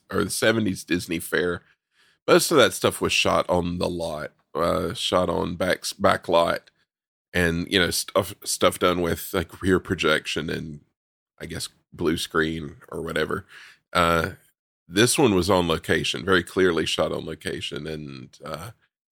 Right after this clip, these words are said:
something that they hadn't been doing for a while. And,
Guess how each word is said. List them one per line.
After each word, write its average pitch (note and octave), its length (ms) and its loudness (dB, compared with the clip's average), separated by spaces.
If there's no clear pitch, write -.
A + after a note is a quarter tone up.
something F2 520 0
that F2 180 0
they E2 140 -2
hadn't E2+ 280 0
been F2 340 -6
doing E2+ 300 -2
for E2 260 -2
a E2 40 -4
while. D#2+ 640 -8
And, E2+ 320 0